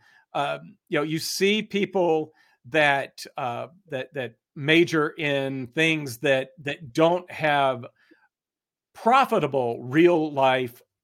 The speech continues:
applications. Now, if you major in social work, which is very admirable, uh,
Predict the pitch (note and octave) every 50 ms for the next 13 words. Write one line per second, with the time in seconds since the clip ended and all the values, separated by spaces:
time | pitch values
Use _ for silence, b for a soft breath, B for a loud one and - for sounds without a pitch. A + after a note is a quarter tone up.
0 | _ _ - D#3+ D3 C#3+ - D3 B2 - C#3+ B2 A#2 A#2 - - - _ - -
1 | _ b b b b b b b b b D3 E3 F3 - F#3 G3+ G3+ F#3 F3+ E3+
2 | F3+ G#3 A#3 A#3+ E3+ G3+ G#3 - F#3+ E3 D#3 D3 A#2+ - - G3 A#3+ A3+ - D#3
3 | C3+ A#2 A2+ A2 G#2 G2+ A#2 F3 _ _ _ _ - E3 D#3 F3 E3+ - - -
4 | - F3 E3+ E3+ D#3+ D3+ A#2 - - _ _ _ - E3 C3+ A#2 A2+ E3+ F#3 A3+
5 | C4 B3 F#3+ D#3 C3+ B2 A#2 B2+ B2 G2+ G#2+ G#2+ G#2+ D#3+ - _ _ _ _ _
6 | _ _ _ - C#3+ C3 C3+ D3